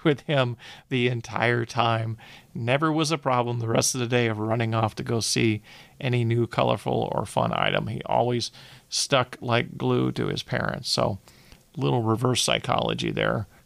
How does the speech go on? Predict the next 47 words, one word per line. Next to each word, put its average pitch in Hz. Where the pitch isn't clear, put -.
Something 117
I 110
was 107
just -
reminded 95
of -
when 127
I 190
was 113
reading 98
through 107
some -
of -
these -
articles. -
And 123
finally, 185
I'm 175
gonna 185
wrap 135
it 127
up 127
with 117
this 113
story 110
that 107
ran 120
in 110
the 107
San 127
Francisco 113
Examiner 104
in 98
nineteen 101
fourteen, -
February 113
of 98
that -
year. -
This -
is, 107
once 110
again, 123
one 110
year 110
after 110
the 113